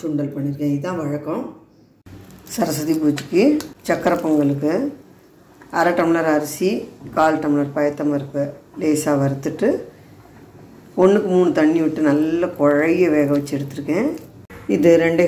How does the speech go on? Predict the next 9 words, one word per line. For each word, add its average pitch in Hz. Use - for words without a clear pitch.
கால் 147
கப்பு 175
வெல்லம், 135
அரிசியும் 170
பருப்பும் 160
சேர்த்து 170
முக்கால் 151
டம்ளர், 143
அதுக்கு 147